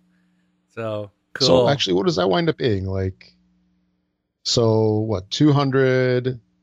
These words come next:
Speaker 2: miles divided by sixty minutes? What is that, like, three point three miles a minute?
Speaker 1: It, it's,
Speaker 2: So
Speaker 1: it's,
Speaker 2: that's
Speaker 1: it's cruising.
Speaker 2: Yeah.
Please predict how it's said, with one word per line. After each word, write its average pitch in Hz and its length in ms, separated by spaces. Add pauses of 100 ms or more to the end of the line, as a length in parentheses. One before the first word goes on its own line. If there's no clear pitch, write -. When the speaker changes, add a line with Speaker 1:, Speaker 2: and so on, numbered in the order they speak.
(320)
Speaker 2:
miles 107 640
divided 104 460
by 98 220
sixty - 540
minutes? 98 840 (400)
What 123 80
is 104 80
that, 101 160
like, 98 460 (120)
three 117 160
point 113 260
three 117 220
miles 104 380
a 95 40
minute? 95 520 (1400)
Speaker 1:
It, 139 140 (140)
it's, - 220
Speaker 2:
So 98 100
Speaker 1:
it's, 95 80
Speaker 2:
that's - 280 (160)
Speaker 1:
it's - 260 (100)
cruising. 107 480 (680)
Speaker 2:
Yeah. 98 480